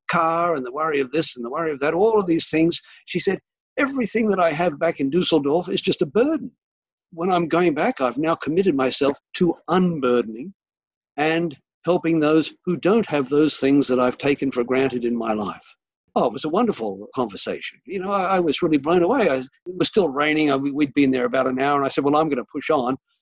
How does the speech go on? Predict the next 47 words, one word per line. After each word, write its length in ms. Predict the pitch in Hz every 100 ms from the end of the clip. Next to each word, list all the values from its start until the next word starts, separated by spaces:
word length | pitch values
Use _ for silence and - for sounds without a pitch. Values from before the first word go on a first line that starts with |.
| _
She 140 | -
said, 140 | 123 131
"Oh, 320 | 135 131 123
I'll 80 | 123
come 180 | - 127
a 40 |
bit 140 | 120 135
later." 220 | 143 143
I 80 | 120
said, 200 | 123 151
"Well, 140 | 135 135
we, 120 | 135
we 80 | 131 - -
should 200 | 151 147
meet 160 | 151
up 180 | 139 139
in 120 | 123 - _ _
Finisterre 480 | 160 151 - 147 170
and 180 | 151 123
continue 400 | 127 123 165 143
the 100 | 131
talk." 220 | - 180
But 100 | 247
I 60 | 220
never 180 | 262 180
saw 200 | - 151
her 80 |
again, 280 | 135 131 185
but 100 | 233
that's, 220 | 262 - -
that's 200 | 240 -
common 420 | - 160 117 101 -
for 120 | 135
the 100 | 127
Camino. 380 | 117 147 135 127
You 160 | 147
meet 180 | 175 214
these 180 | 190 170
people, 360 | - 196 196 196 - _ _ -
they 160 | 180 -
unburden 720 | 190 202 160 208 240 220 185
their 140 | 185 202
soul. 640 | - 208 262 190 107 92 - _ _ _ _ _
Yeah, 300 | 285 208 175
so 180 | - 233
there 120 | 247
were, 340 | 233 226 262